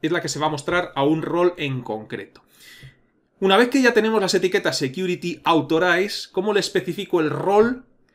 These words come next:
al que se le, le debe mostrar esta zona? Muy fácil. En la etiqueta de apertura, lo único que hay que añadir es el atributo access igual a comillas y en su interior hash role.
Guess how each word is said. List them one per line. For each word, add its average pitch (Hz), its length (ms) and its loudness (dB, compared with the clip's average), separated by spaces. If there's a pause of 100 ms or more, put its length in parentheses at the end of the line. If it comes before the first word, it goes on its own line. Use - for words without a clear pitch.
(320)
al 156 220 4
que 156 100 0
se 151 240 0
le, 143 320 2
le 147 200 2
debe 185 160 0
mostrar 180 540 -2
esta 151 240 -6
zona? 117 420 -6
Muy 147 120 -6
fácil. - 520 -14
En 143 180 0
la 143 140 4
etiqueta 156 440 2
de 202 80 4
apertura, 214 800 0
lo 131 180 0
único 170 300 2
que 190 180 2
hay 185 180 4
que 123 220 0
añadir 156 600 0
es - 320 0 (800)
el 147 120 4
atributo 156 600 0
access 220 560 2
igual 147 440 2
a 151 160 0
comillas 214 800 0
y 139 160 0
en 131 140 0
su 135 160 2
interior 185 720 0 (500)
hash 214 380 2 (720)
role. 135 600 6